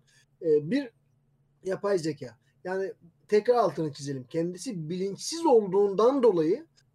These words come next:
mutlaka ama mutlaka bir bilince ihtiyaç duyuyor her halükarda. Bir kere bunu söylememiz lazım. Onun dışında işin etik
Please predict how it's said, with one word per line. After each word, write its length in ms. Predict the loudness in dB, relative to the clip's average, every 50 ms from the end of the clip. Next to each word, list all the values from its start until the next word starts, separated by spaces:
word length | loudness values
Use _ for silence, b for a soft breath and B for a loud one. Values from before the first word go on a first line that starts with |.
| _ -10
mutlaka 560 | -10 -10 -8 _ -4 -4 -4 -4 -6 -8 -8
ama 260 | -6 -4 -4 -4 -4
mutlaka 640 | -4 -6 -8 -8 -8 -8 -8 -6 -4 -2 -2 -2 -2
bir 240 | -2 -6 -6 -8 -8
bilince 400 | -6 -4 -4 -4 -4 -4 -4 -6
ihtiyaç 500 | -6 -6 -4 -2 -2 -2 -2 -4 _ -10
duyuyor 260 | -10 -10 -10 -10 -14 _ _ _ _
her 140 | -2 0 0
halükarda. 640 | 2 2 -2 -4 -8 -12 -14 -16 -16 -16 -18 _ _ _ _ _ _ _ _
Bir 100 | -14 -4
kere 280 | 2 4 4 4 4 2
bunu 240 | 0 -2 -2 -2 -4 _ _ _
söylememiz 580 | _ -2 0 0 2 2 0 -2 -4 -6 -6 -10
lazım. 280 | -12 -12 -12 -16 -18 _ _ _ _ _ _ _ -2
Onun 280 | 0 2 2 2 2
dışında 500 | 2 0 -2 -4 -4 -2 -4 -4 -6 -8 -12
işin 300 | -10 -8 -8 -8 -8 -2 -2
etik 420 | -2 0 0 0 -2 -4 -10